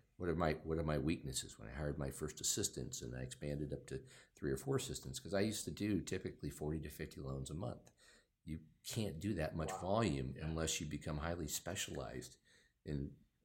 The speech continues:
Speaker 1: what you were doing. And I intentionally crafted my, my whole workflow so I could focus on that thing that I did the very best, and then created a, a, a team. And so I, I tell loan officers is, "Don't give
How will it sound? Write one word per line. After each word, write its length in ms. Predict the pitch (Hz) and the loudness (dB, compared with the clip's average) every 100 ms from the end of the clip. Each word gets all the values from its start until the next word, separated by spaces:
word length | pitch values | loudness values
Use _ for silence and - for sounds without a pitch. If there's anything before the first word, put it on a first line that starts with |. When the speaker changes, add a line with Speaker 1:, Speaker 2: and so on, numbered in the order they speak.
| _ | _
Speaker 1:
what 200 | 80 82 | 0 2
you 120 | 80 78 | 2 0
were 80 | |
doing. 420 | 67 78 85 58 60 | 4 4 4 2 -2
And 120 | 76 | 0
I 60 | 80 | 2
intentionally 640 | 80 - 98 110 - 82 | 2 2 4 4 2 0
crafted 600 | 71 - 87 101 - 80 | -4 2 4 4 4 2
my, 280 | 71 71 71 - | 2 2 0 0
my 160 | 78 | 0
whole 260 | 78 104 101 | 4 4 4
workflow 580 | 92 - - 67 64 67 - - - | 2 2 -2 -2 0 -4 -8 -20 -16
so 200 | - 69 | -6 2
I 140 | 78 95 | 4 4
could 200 | - 76 | 2 0
focus 380 | 78 76 65 | 0 0 -2
on 160 | 64 65 | -2 0
that 300 | 73 - - | 2 2 -2
thing 220 | 82 78 73 | -4 -4 -4
that 160 | 64 - | -8 -6
I 160 | 69 73 69 | -2 -2 0
did 300 | 82 76 73 - - 65 | 0 0 0 -10 -8 -2
the 240 | 80 80 | 0 0
very 400 | 69 69 71 69 | 0 0 2 0
best, 460 | - 62 123 - - - - - - | -2 -4 -4 -6 -10 -18 -18 -14 -4
and 180 | 71 71 | 0 2
then 260 | 69 67 - | 2 0 -2
created 440 | - 71 67 - - | 0 0 0 -6 -6
a, 40 | |
a, 40 | 67 - | -6 -6
a 40 | 71 | -8
team. 260 | - 82 | -4 -2
And 100 | 65 | -2
so 200 | - - - - - _ - | -2 -4 -6 -18 -20 _ -10
I, 100 | 67 - | -10 -6
I 100 | - - _ | -6 -6 _
tell 160 | - 65 | -2 0
loan 200 | 78 127 | 4 4
officers 440 | 67 65 69 67 | 4 0 -2 -2
is, 100 | 71 - - - | -4 -6 -14 -4
"Don't 320 | 90 90 127 131 - - _ _ - | 4 6 6 4 -8 -20 _ _ 0
give 360 | 95 101 101 | 8 8 8